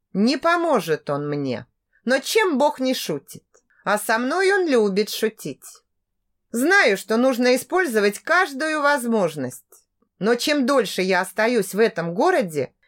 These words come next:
тем он для меня опасней и ненадежней. Надо уезжать. Лучше, конечно, на юг, там тепло. Или в столицу.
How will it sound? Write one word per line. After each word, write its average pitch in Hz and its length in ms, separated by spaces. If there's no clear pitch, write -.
тем 339 260
он 302 160
для 202 160
меня 180 380
опасней 233 540
и - 160
ненадежней. 202 1000
Надо 214 320
уезжать. 285 680
Лучше, 349 340
конечно, 254 500
на 247 160
юг, 185 540
там 202 220
тепло. 170 600
Или 330 220
в 330 60
столицу. - 760